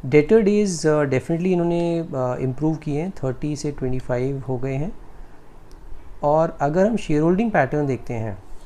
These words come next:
तो share holding pattern में फिफ्टी वन पॉइंट टू नाइन था ट्वेंटी सेवनटीन में, जो कि अभी आज की तारीख में फिफ्टी वन पॉइंट फ़ाइव फ़ोर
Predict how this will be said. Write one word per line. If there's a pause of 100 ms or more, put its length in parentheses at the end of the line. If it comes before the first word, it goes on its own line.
(680)
तो
share
holding
pattern
में (520)
फिफ्टी
वन
पॉइंट
टू
नाइन
था
ट्वेंटी
सेवनटीन
में, (100)
जो
कि (140)
अभी (180)
आज
की
तारीख
में
फिफ्टी
वन (100)
पॉइंट
फ़ाइव
फ़ोर